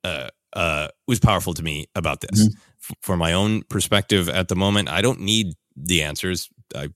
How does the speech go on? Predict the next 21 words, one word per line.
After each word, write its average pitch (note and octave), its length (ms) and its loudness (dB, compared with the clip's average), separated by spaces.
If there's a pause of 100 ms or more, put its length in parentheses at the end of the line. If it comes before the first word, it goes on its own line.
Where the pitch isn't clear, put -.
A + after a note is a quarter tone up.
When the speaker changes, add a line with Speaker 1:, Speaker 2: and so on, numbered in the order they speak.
(120)
Speaker 1:
feel E2+ 140 2
like E2+ 180 0
the F2+ 80 -6
connection E2+ 400 -10
between E2 300 -4
us D2+ 140 -6
all, C2+ 360 -8
the, C#2+ 220 -8 (260)
the - 180 -12
intuition, F2+ 600 -4 (120)
<laughs> - 60 -12 (560)
uh, F2+ 120 6
Speaker 2:
Mm-hmm. F#2+ 100 8
Speaker 1:
things G2 220 4
that F2+ 100 0
the F2+ 80 0
Force F#2+ 320 2
is F2 60 -6
playing D#2 260 -2
with, C#2 160 -8
I E2+ 80 0